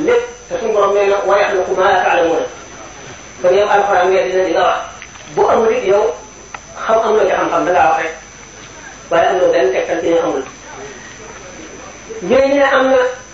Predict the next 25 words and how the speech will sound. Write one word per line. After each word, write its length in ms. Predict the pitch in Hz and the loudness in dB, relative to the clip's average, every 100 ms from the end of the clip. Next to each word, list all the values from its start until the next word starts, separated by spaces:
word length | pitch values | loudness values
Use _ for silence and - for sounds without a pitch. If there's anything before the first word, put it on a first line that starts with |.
| - | -8
kon, 200 | - 262 302 - - - - - - - - - - - | 2 2 2 -4 -12 -20 -20 -20 -20 -20 -20 -20 -20 -6
nañ 220 | 185 262 254 | 0 2 2
seet 260 | 277 247 254 | 2 2 2
tegtal 320 | 247 247 240 | 0 2 0
yi 60 | 240 | 2
ñu 140 | 254 | 2
tegtaloo, 460 | 254 - 240 226 226 - - | 2 2 2 2 2 -4 -10
ndax 220 | - - - - - - | -4 -4 -2 -6 -12 -8
li 140 | 220 | -2
ñu 80 | 269 | 0
mën 120 | 277 | 2
a 80 | 233 | 4
jaaxal 280 | - 202 202 202 | 4 4 4 2
ci 80 | |
loolu 180 | 190 170 | 2 2
mooy 220 | 180 - - - - - - - - - - - - - - - - - - - - - 147 | 2 0 -2 -8 -20 -20 -20 -20 -20 -20 -20 -20 -20 -20 -20 -20 -20 -20 -20 -20 -20 -18 -4
nit 220 | 196 269 - - | 0 0 0 -4
koo 120 | 208 185 | 0 2
xam 140 | 196 196 | 4 2
ne 80 | - - - - - 165 | 2 0 -4 -16 -20 -6
mën 160 | 165 208 | 0 4
na 80 | 214 | 4
nekk 280 | 208 196 - - | 2 0 -2 -8
fii 320 | 220 240 247 - - - - - - - | -6 -6 -8 -12 -20 -20 -20 -20 -20 -6
lor 320 | 170 196 226 | 2 4 4